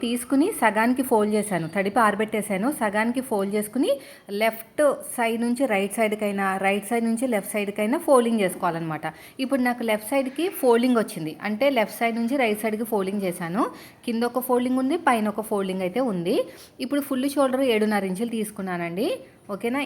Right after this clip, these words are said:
కింద కూడా ఏడున్నర ఇంచులు తీసుకున్నాను. చెస్ట్ లూజ్ వచ్చేసి తొమ్మిదిన్నర ఇంచులు తీసుకున్నాను, ఎందుకంటే already నిన్ననే కదా ఒక బ-, టాప్ కుట్టాను, నాకు గుర్తున్నాయి అనమాట. చంక డౌన్ వచ్చేసి ఏడు ఇంచులు అయితే తీసుకున్నాను. చెక్ చేద్దాం, అంతగా మ్యాచ్ కాకపోతే చూద్దాము. తొమ్మిదిన్నర ఇంచులు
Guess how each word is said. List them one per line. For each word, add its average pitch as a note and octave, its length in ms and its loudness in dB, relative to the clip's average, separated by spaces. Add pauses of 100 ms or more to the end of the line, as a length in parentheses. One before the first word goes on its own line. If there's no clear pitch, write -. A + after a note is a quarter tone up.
(140)
కింద G#3 260 -4
కూడా A3+ 160 0
ఏడున్నర G3 340 0
ఇంచులు F#3+ 260 -4
తీసుకున్నాను. G#3 440 -4
చెస్ట్ A3+ 260 -2
లూజ్ C4+ 180 -2
వచ్చేసి A#3+ 360 -4
తొమ్మిదిన్నర G#3 520 2
ఇంచులు G#3 280 -2
తీసుకున్నాను, F#3+ 500 -6
ఎందుకంటే G#3 320 -4 (100)
already G#3 380 2
నిన్ననే G#3 380 -2
కదా A3+ 180 0
ఒక A#3 160 0
బ-, G3 80 -4 (400)
టాప్ G#3 280 4
కుట్టాను, A3 360 0
నాకు C#4 160 2
గుర్తున్నాయి A3 420 0
అనమాట. E3+ 260 -2 (580)
చంక A#3+ 280 2
డౌన్ C4+ 240 4
వచ్చేసి B3+ 360 -2 (260)
ఏడు A3 240 4
ఇంచులు C#4 320 2
అయితే A#3+ 240 2
తీసుకున్నాను. A3+ 500 0 (140)
చెక్ A#3+ 220 2
చేద్దాం, F#3+ 260 0 (100)
అంతగా G3+ 320 0
మ్యాచ్ F#3+ 280 2
కాకపోతే G#3+ 440 -2
చూద్దాము. F3 440 0 (680)
తొమ్మిదిన్నర B3 480 2
ఇంచులు A#3 220 -2